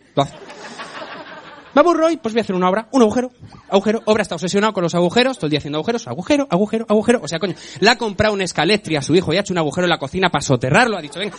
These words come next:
va a ir por aquí, por los congelados". Este tío está obsesionado, de verdad. Está obsesionado con los agujeros y con las obras. Yo creo que cuando está por la noche con su mujer en la cama, este tío es capaz de llegar a la habitación, quitarse la bata y decir, "Cariño, aquí está la tuneladora".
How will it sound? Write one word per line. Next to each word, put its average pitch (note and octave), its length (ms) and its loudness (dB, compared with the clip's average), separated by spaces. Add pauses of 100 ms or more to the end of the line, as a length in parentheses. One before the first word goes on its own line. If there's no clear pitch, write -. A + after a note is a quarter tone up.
(260)
va G3+ 80 6
a A3+ 40 6
ir A3 100 0
por E3+ 140 0
aquí, G#3 260 -2
por E3 180 -2
los D3+ 120 -4
congelados". D#3+ 520 -2 (680)
Este B3 360 0
tío B3+ 140 2
está B3+ 200 0
obsesionado, G#3+ 800 0
de C3+ 80 -12
verdad. E3+ 320 -2 (340)
Está C#3 240 2
obsesionado B3+ 560 0
con G#3+ 120 -6
los F#3 140 -6
agujeros G#3 440 0
y G#3 60 -6
con F3 140 0
las D#3 180 -2
obras. G#3 220 2
Yo A3+ 80 -4
creo A#3+ 120 -4
que G#3+ 100 -2
cuando D3+ 240 -2
está A#3+ 220 0
por A#3 160 -2
la E3 100 -2
noche G#3 300 0
con D#3+ 120 -2
su D3 140 0
mujer C#3 280 4
en F#3+ 100 2
la A#2+ 100 -2
cama, E3 340 2 (380)
este G3 200 2
tío A#3+ 140 -4
es G#3 40 -10
capaz G3+ 280 0
de G#3 100 -2
llegar D3 200 -2
a B3+ 60 -2
la B3+ 60 0
habitación, A3 400 -2
quitarse G#3+ 400 0
la F3 80 0
bata A3 180 0
y G3+ 40 -6
decir, D#3 300 -4
"Cariño, C4 440 0
aquí - 200 -4
está D4 220 2
la A#3+ 120 -2
tuneladora". A3 480 0